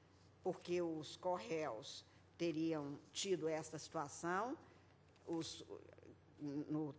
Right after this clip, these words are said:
no Tribunal de Justiça de Rondônia,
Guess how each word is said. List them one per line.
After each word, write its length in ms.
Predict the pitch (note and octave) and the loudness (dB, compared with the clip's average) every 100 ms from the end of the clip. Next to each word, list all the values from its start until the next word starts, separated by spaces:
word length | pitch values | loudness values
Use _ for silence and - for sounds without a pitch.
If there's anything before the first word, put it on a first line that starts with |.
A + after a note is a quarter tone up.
| - | -10
no 380 | - C#3+ C#3 C3+ | -6 -4 -4 -6
Tribunal 400 | - E3 E3+ F3 | -4 2 6 6
de 60 | D#3 | 4
Justiça 680 | D3+ - D3 D#3 D3+ D3+ C3+ - - - - - - | -2 -2 0 0 -2 -6 -10 -12 -20 -20 -20 -18 -12
de 100 | - D3+ | -2 0
Rondônia, 720 | F3 D3+ D3 E3+ G#3+ C4+ | 2 2 4 6 6 4